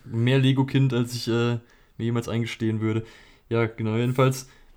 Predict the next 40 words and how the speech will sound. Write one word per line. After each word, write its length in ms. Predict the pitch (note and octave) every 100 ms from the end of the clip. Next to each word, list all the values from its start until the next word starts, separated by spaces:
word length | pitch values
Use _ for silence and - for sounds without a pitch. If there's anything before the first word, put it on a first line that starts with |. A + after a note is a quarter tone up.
| _
auch 160 | A#2+ A#2+
hier 100 | C#3
wieder, 160 | C#3+
es 100 | C3+ C3+
geht 160 | C#3
alles 420 | C3+ D#3+ - - - _
sehr 220 | - C3+
schnell 260 | C3+ C#3+ C#3
kaputt. 360 | C3+ A#2 C3
Also 460 | A2+ A#2 A#2+ B2+ B2
vielleicht 260 | A#2+ B2+ D#3+
ist 60 | D3 -
es 40 |
wirklich 220 | C3+ D#3+ -
keine 260 | C3 B2
Werbung 260 | A#2 A#2+ C3
für 120 | C3
Lego, 380 | A#2+ A#2+ B2+ C3+
weil 140 | A#2
wenn 100 | A#2
das 120 | A#2+ A#2+
so 120 | D3+
schnell 340 | - C3 C#3
kaputt 320 | D3 C3+ C#3+
gehen 180 | D3+ C#3+
würde, 180 | C3 C3
dass 120 | B2+
wenn, 160 | B2 B2+
äh, 180 | B2 A#2+ - - -
wenn 180 | A#2 A#2
der 140 | A#2+
Hund 420 | C#3+ D#3+ D#3 - -
auf 260 | A#2+ C3 -
das 220 | C3+ C3
Regal 340 | B2 A#2+ C3+ D3
springt 320 | - C#3 C3
und 60 |
dann 100 | A#2+
geht 120 | A#2+ B2
das 320 | A#2+ -